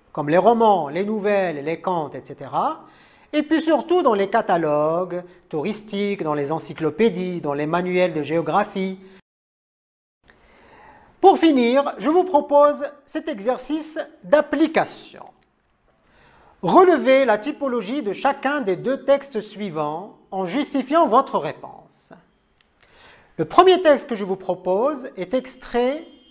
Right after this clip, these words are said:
du roman Le Rouge et le Noir de Stendhal. C'était un petit homme de dix-huit à dix-neuf ans,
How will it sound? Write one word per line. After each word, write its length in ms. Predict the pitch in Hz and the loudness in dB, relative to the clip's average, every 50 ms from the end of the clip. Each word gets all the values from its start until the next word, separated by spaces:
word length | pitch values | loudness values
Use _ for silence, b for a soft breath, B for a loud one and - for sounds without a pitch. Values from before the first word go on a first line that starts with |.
| _ _ - | _ _ -12
du 120 | 151 165 | -4 0
roman 600 | 208 196 202 277 277 254 254 220 180 156 147 - - | 2 4 4 4 4 4 2 2 2 0 -4 -8 -10
Le 220 | 208 208 262 339 | -4 -2 0 0
Rouge 560 | 359 302 294 302 277 220 180 147 123 127 - - - | 0 0 0 -2 -2 -2 -4 -8 -10 -14 -12 -8 -4
et 80 | 302 311 | -2 0
le 100 | 285 226 | 0 0
Noir 580 | 190 170 160 156 156 160 175 190 185 190 - - | 0 0 0 0 0 0 -2 -4 -6 -10 -14 -12
de 160 | 220 196 294 | -8 -6 -6
Stendhal. 800 | 254 - - 226 190 151 135 117 120 131 - - 110 - - - _ _ _ _ _ _ _ _ _ _ _ _ _ _ b b b b b b b b b b b b b b b b b b b | -6 -4 -6 -6 -6 -6 -8 -10 -10 -10 -12 -14 -16 -20 -20 -20 _ _ _ _ _ _ _ _ _ _ _ _ _ _ b b b b b b b b b b b b b b b b b b b
C'était 420 | b - - 330 330 403 392 392 349 | b 4 4 6 8 6 6 6 4
un 100 | 285 254 | 2 2
petit 380 | - - 359 359 349 302 - - | 2 -2 0 0 0 0 0 2
homme 440 | 254 226 214 220 226 226 240 240 - - - | 4 4 4 4 2 -2 -6 -10 -12 -16 -14
de 140 | - 170 220 | -10 -10 -6
dix-huit 540 | 226 269 311 320 254 226 269 320 339 - - - | -2 0 0 0 0 -2 -2 -2 -2 -2 -4 -4
à 120 | - 196 196 | -4 -4 -2
dix-neuf 460 | 202 311 311 233 220 226 214 185 165 | -2 -2 -2 -2 -2 0 0 0 0
ans, 340 | 170 165 165 175 214 240 | 0 -2 -2 -4 -8 -12